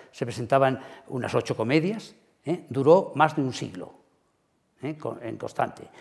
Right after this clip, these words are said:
El teatro era ta-, era también, eh, popular en el sen-, y cívico en el sentido de que el Estado de Atenas, por decir así, la polis, pagaba el teatro, ¿eh? a través de unos impuestos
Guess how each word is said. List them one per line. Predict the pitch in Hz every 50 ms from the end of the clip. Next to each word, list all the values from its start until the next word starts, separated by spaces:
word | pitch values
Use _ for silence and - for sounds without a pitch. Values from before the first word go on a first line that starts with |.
| - - -
El | 135 131
teatro | 123 156 165 175 175 190 190 185 190 135 123 -
era | - 143 147 165
ta-, | 151 - 156 -
era | 139 165 196 208
también, | - 160 143 147 160 175 185 175
eh, | 143 143 143 139
popular | - - 139 113 - 135 135 143 165 180 - -
en | 131 131
el | 120
sen-, | - - 117 107 -
y | - - 123 117 113 113 107 - - -
cívico | - 165 165 160 151 180
en | 180 170
el | 135
sentido | 117 123 113 120 143 165 175
de | 156 151
que | 151 143
el | 131
Estado | 117 - - - 160 165 156 156 160
de | 156 147
Atenas, | 147 143 160 143 131 139 156 156 - - - _ _ _ _ -
por | - 101
decir | - - 117 113
así, | 107 107 127 165
la | 190 - -
polis, | - - 147 147 143 139 160 - - - - - - - _ _ _
pagaba | - 131 113 117 135 160 156 156
el | 131 117 -
teatro, | - 165 180 185 - - - - - - _ _ _ _ _
¿eh? | - 151 - 127
a | 139
través | 135 - 120 131 143 135
de | 143
unos | 143 139 131 165
impuestos | 151 143 151 151 139 147 - 147 147